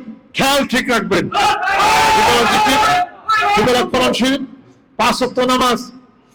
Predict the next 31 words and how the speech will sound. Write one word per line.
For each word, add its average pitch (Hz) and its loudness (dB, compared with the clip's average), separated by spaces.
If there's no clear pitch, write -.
জায়নামাজ, 247 0
পাগড়ি, 247 0
মেসাক, 226 0
জুব্বা, 233 0
দরকার 233 0
পড়লে 254 0
একটা 208 -2
ঝোল্লা 240 0
কান্দে 240 0
নিবেন, 233 2
একটা 190 -2
কেটলি 262 -2
আছে 262 0
না, 262 0
কেটলি 254 -2
ঢন 240 -2
ঢন 254 0
করবো, 269 -2
আপনি 247 0
দরবার 233 0
আইবেন। 160 -4
এটা 240 0
হলো 277 2
আরো 277 2
ভালো, 269 0
আলহামদুলিল্লাহ। 254 -2
এত 226 -2
পোস্ট 294 -2
পাস 269 -2
শিখাইছে 269 -4
যারা, 196 -2